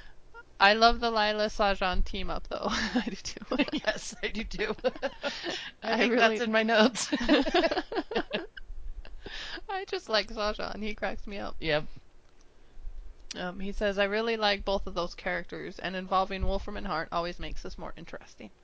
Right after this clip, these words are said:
Speaker 1: Getting to learn about the White Room was very cool. Wesley's downward spiral has to be the most interesting thing, though.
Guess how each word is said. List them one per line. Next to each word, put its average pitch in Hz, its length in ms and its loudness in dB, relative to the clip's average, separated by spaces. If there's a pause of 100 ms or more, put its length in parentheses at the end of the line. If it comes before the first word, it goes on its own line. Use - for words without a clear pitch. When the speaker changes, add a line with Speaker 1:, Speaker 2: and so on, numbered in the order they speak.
(640)
Speaker 1:
Getting 302 240 0
to 269 100 -8
learn 208 200 -2
about 196 240 2
the 202 60 -2
White 214 220 4
Room 175 200 -6
was 170 160 -8
very 143 260 -2
cool. - 380 -8 (100)
Wesley's 196 540 -2
downward 185 440 -2
spiral 160 460 -2
has 190 240 -4
to - 80 -8
be 190 100 -6
the 175 80 -6
most 185 280 -4
interesting 185 520 -8
thing, 165 300 -10
though. 190 300 -10